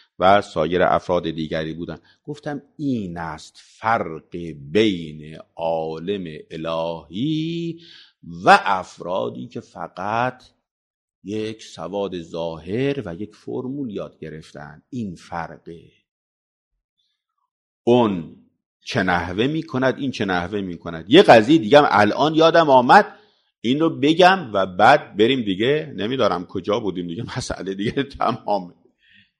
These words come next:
این دم حیفم میاد که نگم. این را بدونن رفقا، سیره اولیا را بدانند که به چه نحوه.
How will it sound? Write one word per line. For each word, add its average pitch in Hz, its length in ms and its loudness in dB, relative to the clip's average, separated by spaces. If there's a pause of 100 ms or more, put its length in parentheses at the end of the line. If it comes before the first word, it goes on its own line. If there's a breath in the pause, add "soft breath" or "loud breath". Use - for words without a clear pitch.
(120)
این 123 180 2
دم 123 280 8
حیفم 110 440 8
میاد 95 420 2
که - 160 0
نگم. 95 680 8 (580 soft breath)
این 107 200 0
را 113 140 12
بدونن 101 760 6
رفقا، 85 580 6
سیره 87 680 -4
اولیا 85 680 2
را 139 160 6
بدانند 104 880 8
که 90 200 -6
به 92 120 -6
چه 98 160 -8
نحوه. 82 360 -6